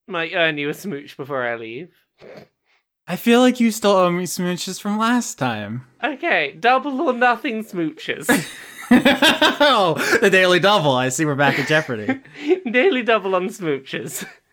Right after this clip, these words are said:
Speaker 1: How's that sound?
Speaker 2: What do you wanna know?
Speaker 1: You wouldn't happen to know anything about a pilot that, uh, frequented here that, uh,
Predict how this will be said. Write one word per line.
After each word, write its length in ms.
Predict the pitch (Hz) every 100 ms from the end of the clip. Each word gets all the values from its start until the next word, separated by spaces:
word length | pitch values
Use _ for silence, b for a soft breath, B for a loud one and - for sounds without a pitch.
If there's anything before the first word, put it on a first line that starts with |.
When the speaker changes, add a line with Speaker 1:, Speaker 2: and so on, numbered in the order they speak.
| b b b b
Speaker 1:
How's 200 | 226 208
that 240 | 185 143 131
sound? 420 | 135 113 147 156 - - _ b b b b b 139
Speaker 2:
What 180 | 135
do 60 | 151
you 120 | 170
wanna 260 | 180 180 196
know? 300 | 233 214 160 b b b b b b _ -
Speaker 1:
You 100 | 240
wouldn't 260 | 359 -
happen 260 | 208 220 214
to 100 | 185
know 100 | 220
anything 300 | 233 156 160
about 200 | 151 139
a 40 |
pilot 600 | 131 _ 165 160 147 131
that, 440 | 131 135 - _ -
uh, 220 | 131 127 127 _
frequented 560 | - 151 135 135 127 123
here 200 | 143 127
that, 340 | 123 120 -
uh, 200 | 131 123